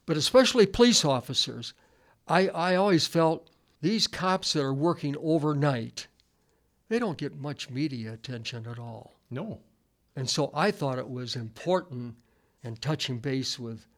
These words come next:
Speaker 1: these overnight people, and
Speaker 2: Mm-hmm.
Speaker 1: boy, it paid off. That's where I got a lot of my tips and stuff about, "Hey, this is going on. You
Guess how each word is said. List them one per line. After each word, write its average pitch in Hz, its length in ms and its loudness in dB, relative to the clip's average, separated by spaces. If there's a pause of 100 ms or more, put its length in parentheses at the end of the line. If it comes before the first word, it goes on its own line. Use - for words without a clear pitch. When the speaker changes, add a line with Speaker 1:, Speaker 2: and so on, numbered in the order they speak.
(480)
Speaker 1:
these 123 380 -6
overnight 135 580 -2
people, 131 480 -6 (300)
and 113 160 -12
Speaker 2:
Mm-hmm. 101 120 -12
Speaker 1:
boy, - 100 -14 (120)
it - 160 -20
paid - 320 -16
off. - 320 -16 (300)
That's 131 320 -8
where 135 180 -12
I 135 100 -12
got 139 260 -12
a 123 60 -14
lot 123 280 -12
of 160 120 -12
my - 240 -16 (100)
tips - 360 -6
and 185 120 -14
stuff - 340 -8
about, 127 340 -14 (320)
"Hey, 120 260 -14 (260)
this 131 200 -8
is 127 160 -14
going 110 360 -16 (120)
on. 117 200 -14 (200)
You 95 120 -14